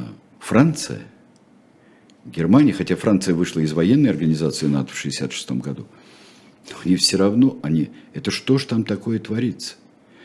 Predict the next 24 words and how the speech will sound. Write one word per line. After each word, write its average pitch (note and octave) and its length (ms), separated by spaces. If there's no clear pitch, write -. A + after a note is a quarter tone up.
Скандинавские B2 840
стра-, - 220
На-, E2+ 360
Норвегия, F2+ 760
которая D#2 420
член C3+ 420
нато, D2 360
и G2 140
не G2 220
члены F#2+ 460
нато, F2+ 300
которые E2 420
ч-, D#2 680
а, D2 540
европейские E2 760
страны, G#2 520
в C#2+ 240
оон A#2+ 420
начинается, F2 600
что - 220
ж - 60
там D#2 180
такое E2+ 340
происходит? F2 640